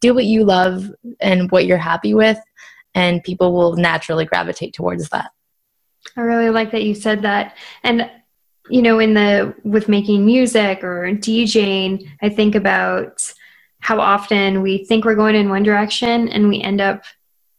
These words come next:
Speaker 2: going in another. So maybe the key to figuring out that brand is, like, what you're doing, just keep making music until, "Hey, that's my sound," or let it flow naturally, organically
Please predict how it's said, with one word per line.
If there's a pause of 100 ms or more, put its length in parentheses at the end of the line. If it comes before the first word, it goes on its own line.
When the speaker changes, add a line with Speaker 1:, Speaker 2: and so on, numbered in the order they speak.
(340)
Speaker 2:
going
in
another. (260)
So
maybe
the
key
to
figuring
out
that
brand
is, (120)
like,
what
you're
doing,
just
keep
making
music (440)
until,
"Hey, (760)
that's
my
sound,"
or (880)
let
it
flow
naturally,
organically